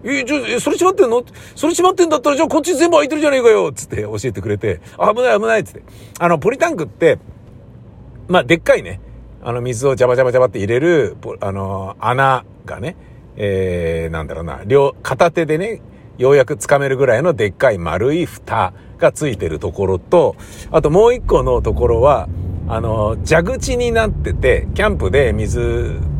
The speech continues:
とかでね、食器洗ったりする時の使うやつの蛇口でね、あの、グイッとひねると、ジョボジョボジョボジョボって出てくるやつ。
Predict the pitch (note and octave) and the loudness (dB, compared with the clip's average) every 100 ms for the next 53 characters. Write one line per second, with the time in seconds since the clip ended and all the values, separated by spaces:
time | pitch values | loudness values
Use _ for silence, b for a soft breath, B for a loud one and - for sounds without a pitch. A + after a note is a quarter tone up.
0 | - - E2 D#2+ F#2 F2+ G#2+ F2+ A2+ A#2 | -4 -2 -2 -2 -2 -2 -2 2 2 2
1 | B2+ - G2 F2+ - G3+ G3 - B B | 0 0 -2 -2 -2 0 0 0 B B
2 | - - - A2 F#2 F#2 E2+ - D#2+ A2+ | -4 -4 -2 2 4 2 2 -2 -6 -2
3 | D#3+ C3+ F2 E2 - - - G#2 A2 A2+ | 2 2 0 -6 -8 -8 0 0 2 -2
4 | G2 G#2+ C#3+ - - - - - A#2 A2+ | -2 -2 -2 -4 -6 -6 -4 -2 -2 -2
5 | A2 G#2 G#2 G#2 G2+ F#2 - - D#3+ F#3+ | 0 0 0 0 0 -2 -4 2 2 2
6 | - A#2 C#3 D#3 D3 B2 F3 D3+ G#2+ A2 | 0 -2 0 2 4 4 4 4 2 -2
7 | G#2 G#2+ G#2 G2+ G2 G#2 F2 E2 F#2 E2 | 0 0 0 -2 0 -2 -2 0 -2 -2
8 | D#2 D2+ C2+ - | -4 -4 -4 -4